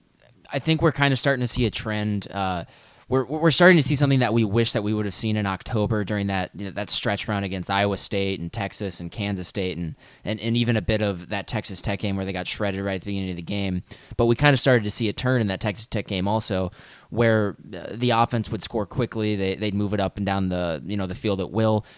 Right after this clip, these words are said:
but the defense just couldn't, couldn't string together a couple stops, uh, you know, to create space between the other team, now we're starting to see that in the last handful of games. In fact, I, we've seen it now since the,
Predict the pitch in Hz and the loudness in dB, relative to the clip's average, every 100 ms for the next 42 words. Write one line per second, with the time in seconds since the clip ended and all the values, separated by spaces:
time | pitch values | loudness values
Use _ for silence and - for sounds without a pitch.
0 | - 117 107 127 131 120 120 - - 123 | -4 -2 2 2 4 2 0 -2 0 2
1 | 120 113 - 135 123 - - 117 104 90 | 2 2 2 4 4 2 2 2 2 0
2 | 101 95 87 - 107 90 - - 85 87 | 0 0 -2 -2 -4 -4 -4 -2 -2 -2
3 | - - - - - 98 95 80 67 104 | -6 -8 -10 -20 -6 -2 0 -2 -6 -6
4 | 98 87 - 73 80 - 135 127 117 101 | -4 -4 -8 -18 -6 -4 -2 2 2 2
5 | - - 143 87 - 98 - 107 101 95 | 0 2 2 2 -4 -6 -2 0 0 0
6 | 92 - 110 110 101 - - - _ _ | -2 -2 0 0 -2 -8 -20 -20 _ _
7 | - 127 135 156 175 151 156 113 104 - | -4 2 4 6 6 6 4 4 2 0
8 | 120 98 82 98 101 95 101 - 101 101 | 0 0 -2 0 2 4 2 2 2 2
9 | - 92 85 82 95 76 90 104 98 101 | 2 0 0 -2 -2 -4 -4 0 0 0
10 | 95 104 104 92 - 131 123 90 95 98 | -2 -2 -2 0 2 4 2 2 0 4
11 | - - 123 120 - 110 95 | 6 6 6 6 4 2 0